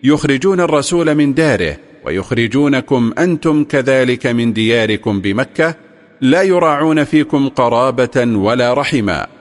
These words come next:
لا لشيء إلا أنكم آمنتم بالله ربكم. لا تفعلوا ذلك إن كنتم خرجتم لأجل الجهاد في سبيلي ومن أجل طلب مرضاتي،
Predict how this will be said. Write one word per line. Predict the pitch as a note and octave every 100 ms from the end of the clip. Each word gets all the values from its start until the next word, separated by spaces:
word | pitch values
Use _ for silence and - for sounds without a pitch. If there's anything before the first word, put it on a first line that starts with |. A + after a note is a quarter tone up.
| - _ _ -
لا | G#2+ A#2
لشيء | A#2 - D3 D#3+ E3+ - - -
إلا | C#3 C#3+ C#3 F3
أنكم | F#3 F3 F3+ D#3+
آمنتم | E3 C#3+ B2+ C3 D3+ D3+ C#3 C3
بالله | C3 G#2+ A2+ B2 A#2
ربكم. | B2 C3 A2 - F#2+ C#2+ B1+ - - _ _ _ -
لا | F#3
تفعلوا | G3+ F3 D#3+ D#3 C3
ذلك | C3 D3 C#3+ C#3
إن | C3 A2
كنتم | G2 C#3+ C3+ C3
خرجتم | B2+ A2+ B2 B2 - B2
لأجل | A2 G#2 A2+ B2 B2+
الجهاد | A2 G2 G#2 B2+ B2 A#2+
في | A2+ G#2
سبيلي | A2 G#2 C#3 C3 C3 B2+ - _ -
ومن | A#2+ D3 C#3+ D#3+
أجل | F3+ D#3+ D#3
طلب | F#3 F3+ D3+
مرضاتي، | C#3 B2+ A2+ C#3 B2 - F#2 C2